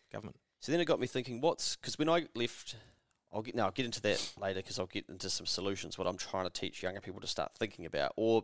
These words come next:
Speaker 2: parents to start teaching their kids.
Speaker 1: That's a tough one to break through.
Speaker 2: Yeah, uh, there'll be a lot of parents listening to this being like, "You're an asshole." And I'm gonna, I'm at the risk of sounding real bad here 'cause I was a twenty nineteen young advocate for being a fucking chartered accountant, and here I am being like, "Uni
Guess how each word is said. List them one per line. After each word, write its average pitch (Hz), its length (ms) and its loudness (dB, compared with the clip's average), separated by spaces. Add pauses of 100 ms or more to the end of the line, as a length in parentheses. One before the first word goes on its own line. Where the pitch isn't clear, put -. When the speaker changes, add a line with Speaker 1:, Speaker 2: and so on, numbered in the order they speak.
(180)
Speaker 2:
parents 120 340 0
to - 60 -8
start - 260 0
teaching 95 300 -4
their 82 80 -4
kids. - 500 -2 (240)
Speaker 1:
That's - 220 0
a - 20 -2
tough - 280 0
one 92 100 -2
to 85 80 -4
break 87 220 -2
through. 95 240 -4 (280)
Speaker 2:
Yeah, 90 300 2 (100)
uh, 98 80 -4
there'll 127 140 2
be 156 80 4
a 160 40 6
lot 156 100 10
of - 60 -6
parents 135 260 2
listening 113 200 -2
to 98 40 -2
this 98 160 -2
being 95 140 -4
like, 87 120 -2
"You're 101 160 2
an 92 60 0
asshole." 98 400 -2
And 131 120 4
I'm 160 100 4
gonna, 165 140 4 (120)
I'm 147 280 4
at 117 120 0
the 92 80 0
risk 104 220 0
of - 60 -2
sounding 95 220 0
real 95 100 0
bad 107 220 2
here 104 140 -4
'cause 107 180 -4
I 135 60 6
was 143 180 0
a 104 220 4
twenty - 260 -4
nineteen 104 440 -2
young 101 220 0
advocate 101 440 -4
for 104 80 -14
being 98 180 0
a 85 60 -8
fucking 95 260 -4
chartered 92 260 0
accountant, 113 340 -2
and - 80 -8
here 104 200 0
I 90 120 2
am 104 140 0
being 87 160 0
like, 85 320 -2
"Uni 107 360 4